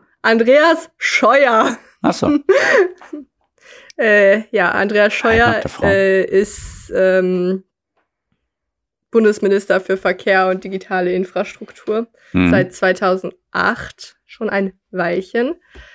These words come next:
Speaker 1: Ähm, er hatte auch davor immer schon viel auch so mit Verkehrsgeschichten zu tun, ne? Er
Speaker 2: Mhm.
Speaker 1: war parlamentarischer Staatssekretär für Verkehr, Bau, Stadtentwicklung und so weiter,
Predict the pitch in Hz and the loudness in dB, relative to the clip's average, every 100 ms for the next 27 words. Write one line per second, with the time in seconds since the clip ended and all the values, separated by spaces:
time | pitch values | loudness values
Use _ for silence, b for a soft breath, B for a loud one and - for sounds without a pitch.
0 | b b 185 185 185 180 - 196 196 185 | b b 2 2 4 0 0 -2 0 -2
1 | 175 185 175 254 285 285 269 269 349 277 | -2 -2 0 2 0 -2 -2 -2 -2 0
2 | 269 190 185 180 - - - 185 - 196 | 0 0 -4 -12 -12 -12 -6 -8 -8 -14
3 | - 202 185 190 _ 311 311 220 196 202 | -12 -10 -10 -10 _ -2 0 0 0 0
4 | 208 196 143 101 180 175 175 185 175 175 | 0 0 2 2 2 0 -2 -2 -2 -2
5 | 196 185 185 180 190 196 185 196 190 190 | -2 -2 -2 -4 -4 -4 -6 -8 -12 -6
6 | 190 180 180 190 - 254 226 214 196 202 | -4 -4 -6 -10 0 2 2 2 0 0
7 | 208 196 208 202 190 190 190 190 214 262 | 0 -4 -4 -4 -4 -2 -4 -4 -2 0
8 | 269 262 240 | 0 -2 -2